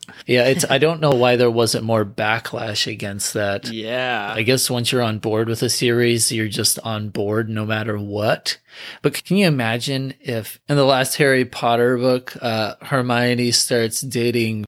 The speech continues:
Speaker 1: Dumbledore? <laughs> And it was just written at a, as a normal thing.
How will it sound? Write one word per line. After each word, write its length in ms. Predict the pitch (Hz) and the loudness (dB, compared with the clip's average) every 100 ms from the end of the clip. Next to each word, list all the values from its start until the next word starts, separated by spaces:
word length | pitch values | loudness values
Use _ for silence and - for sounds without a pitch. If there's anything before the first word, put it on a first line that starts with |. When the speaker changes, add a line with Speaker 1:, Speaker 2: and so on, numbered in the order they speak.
| - | -6
Speaker 1:
Dumbledore? 920 | - 107 107 127 117 131 135 135 135 - _ _ | -2 -2 0 -2 0 0 2 0 -4 -10 _ _
<laughs> 480 | - - 190 151 - - - _ _ _ _ _ _ _ _ _ - - - - - 165 - | -18 -10 -10 -10 -14 -20 -20 _ _ _ _ _ _ _ _ _ -14 -12 -8 -6 -2 0 2
And 80 | |
it 100 | 202 | 2
was 240 | 208 180 151 | 4 2 2
just 180 | 160 165 | 0 2
written 260 | 165 170 | 2 2
at 100 | 160 | 2
a, 160 | 156 151 | 4 4
as 160 | 151 139 | 2 2
a 60 | |
normal 500 | 135 127 127 135 135 | 0 0 0 0 -2
thing. 380 | 123 131 123 139 | -2 -2 -2 -4